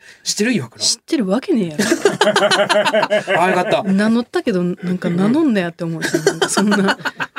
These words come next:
Speaker 2: <laughs> そんなバカみたいな。フォーティーシックスの名前やけがしやがって。
Speaker 1: な、勝手に使ってな。
Speaker 2: うん。
Speaker 1: <laughs> で、「え、ピーチク坂フォーティーシックス？」ってなるが。
Speaker 2: うん。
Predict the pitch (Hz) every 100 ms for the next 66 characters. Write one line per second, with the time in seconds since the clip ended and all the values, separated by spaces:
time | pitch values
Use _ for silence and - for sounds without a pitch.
0 | - - - - - - - 147 - -
1 | 190 175 170 175 175 170 170 165 165 -
2 | - - - - - _ - - - 762
3 | - 311 _ _ _ - - - 202 196
4 | 196 175 196 - - 185 185 180 180 190
5 | 190 175 175 214 196 170 - 175 - 143
6 | 139 135 - 131 143 190 196 180 180 175
7 | 185 - 202 180 170 - - - 202 -
8 | - 214 254 - - - - - 147 -
9 | 214 208 - - - - - 233 233 233
10 | 151 180 151 107 - 202 180 175 170